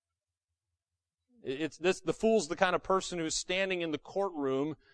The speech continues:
in that little, nice little box. And he's,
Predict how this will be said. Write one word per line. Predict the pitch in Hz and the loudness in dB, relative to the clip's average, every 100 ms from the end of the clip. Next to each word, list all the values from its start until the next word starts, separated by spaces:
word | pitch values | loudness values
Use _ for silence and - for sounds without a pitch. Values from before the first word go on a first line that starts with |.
| _ _ | _ _
in | 151 165 | -2 2
that | 156 147 | 2 4
little, | 185 185 147 143 | 6 6 4 0
nice | 165 180 - 175 | -2 -2 -2 2
little | 185 160 | 4 4
box. | 127 165 160 120 - - - - - _ _ _ _ _ _ _ | 4 4 4 0 -4 -2 -2 -6 -14 _ _ _ _ _ _ _
And | 135 139 | -4 -2
he's, | 165 156 | -2 -2